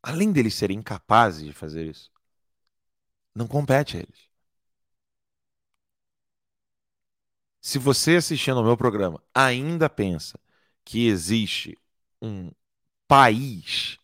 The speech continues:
no território brasileiro, esqueça. Em matéria de lei, de estrutura, não existe um país. Só existe a maquiagem. Em matéria legal,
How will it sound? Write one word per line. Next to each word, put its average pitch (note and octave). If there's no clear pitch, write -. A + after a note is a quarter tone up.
no F#2+
território F2
brasileiro, E2
esqueça. -
Em G#2+
matéria B2+
de G2+
lei, G#2
de E2
estrutura, A2+
não D3
existe C3
um C#3
país. B2
Só -
existe C3+
a D3
maquiagem. A#2
Em B2+
matéria C#3
legal, B2